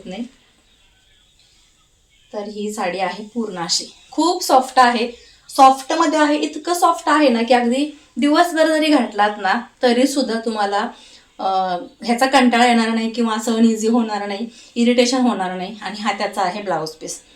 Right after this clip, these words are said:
ब्लाऊज पीससुद्धा खूप सुंदर आहे, जवळून दाखवते. ह्याच्यामध्ये छोटे छोटे, अ, असे पाकळ्यांसारखे फुलं आहेत आणि कमळासारखे थोडे, कमळाच्या तीन पाकळ्या कशा असतात मधल्या तशा.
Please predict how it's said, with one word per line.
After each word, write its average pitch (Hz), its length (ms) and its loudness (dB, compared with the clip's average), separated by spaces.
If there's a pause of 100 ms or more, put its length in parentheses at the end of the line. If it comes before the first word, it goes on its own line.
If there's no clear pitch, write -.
(320)
ब्लाऊज 233 260 4
पीससुद्धा 277 500 4
खूप 349 480 2
सुंदर 220 380 2
आहे, 208 200 0
जवळून 220 320 4
दाखवते. 214 580 -2 (280)
ह्याच्यामध्ये 233 480 2
छोटे 269 240 6
छोटे, 277 320 6 (360)
अ, 208 80 -6 (520)
असे 208 160 -2
पाकळ्यांसारखे 233 960 0 (240)
फुलं 240 240 4
आहेत 233 280 4 (120)
आणि 202 400 -4 (340)
कमळासारखे 196 640 2
थोडे, 196 180 -2 (360)
कमळाच्या 220 320 0
तीन 233 220 0
पाकळ्या 226 280 0
कशा 233 220 -2
असतात 208 200 -2
मधल्या 190 420 -2
तशा. 196 200 -2